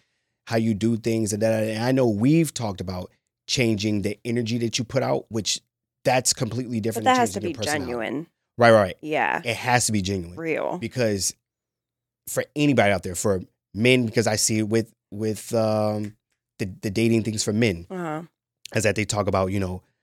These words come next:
Speaker 1: "Be more funny, be more this, be more that,"
Speaker 2: But
Speaker 1: or
Speaker 2: if that's not
Speaker 1: be,
Speaker 2: you.
Speaker 1: or "Be an asshole," or "Try this
Speaker 2: Right.
Speaker 1: approach," and da, da, da, da. Like, look, dog,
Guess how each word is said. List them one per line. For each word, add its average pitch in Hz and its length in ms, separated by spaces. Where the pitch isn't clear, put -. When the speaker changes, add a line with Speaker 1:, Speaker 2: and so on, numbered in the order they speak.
Speaker 1:
"Be 120 120
more 147 200
funny, 139 460
be 123 160
more 139 220
this, 135 240
be 127 140
more 135 200
that," 135 280
Speaker 2:
But 107 60
Speaker 1:
or 98 40
Speaker 2:
if 95 120
that's 277 220
not 311 180
Speaker 1:
be, - 60
Speaker 2:
you. 156 300
Speaker 1:
or - 20
"Be 131 220
an 131 60
asshole," 123 680
or 98 240
"Try 185 200
this 160 140
Speaker 2:
Right. 139 120
Speaker 1:
approach," 113 180
and 113 80
da, 127 80
da, 127 80
da, 127 120
da. 117 60
Like, 123 180
look, 110 180
dog, 87 200